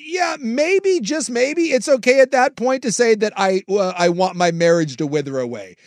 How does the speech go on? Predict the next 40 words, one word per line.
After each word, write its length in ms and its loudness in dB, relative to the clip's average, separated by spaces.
It's 140 -4
possible. 640 4
So 100 -10
I 80 4
just, 180 -2
unlike 440 4
so 260 0
many 260 -2
cou-, 280 2
unlike 400 0
so 220 0
many 160 -2
couples 360 -2
today 380 0
that 160 -2
accept 540 0
the 100 6
whoredoms 600 4
of 180 2
their 180 2
spouse 540 4
and 100 0
are 140 -4
willing 280 6
to 80 2
do 200 2
whatever 480 4
it 100 -2
takes 380 2
in 60 0
order 280 4
for, 380 2
uh, 260 4
their 180 2
spouse 440 2
to 160 -2
stop, 580 2
uh, 240 2
banging 460 -2
whores 640 -2